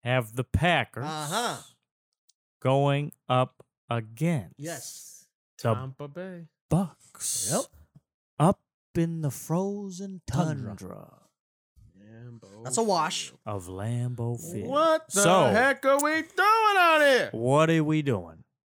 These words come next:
Speaker 1: Marcus? What are we
Speaker 2: Uh,
Speaker 1: doing? Give me what's, what's the game?
Speaker 2: Game's real easy, guys.
Speaker 3: Oh, <laughs> you're
Speaker 2: Real, real easy.
Speaker 3: He's gonna put. Oh my goodness! I know what you're going.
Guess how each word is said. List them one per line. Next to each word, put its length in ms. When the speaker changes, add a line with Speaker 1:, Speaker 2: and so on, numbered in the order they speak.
Speaker 1:
Marcus? 680
What 200
are 40
we 80
Speaker 2:
Uh, 40
Speaker 1:
doing? 220
Give 140
me 60
what's, 500
what's 280
the 100
game? 320
Speaker 2:
Game's 320
real 180
easy, 280
guys. 440
Speaker 3:
Oh, 200
<laughs> 20
you're 240
Speaker 2:
Real, 460
real 180
easy. 340
Speaker 3:
He's 400
gonna 180
put. 440
Oh 200
my 240
goodness! 260
I 100
know 120
what 140
you're 100
going. 260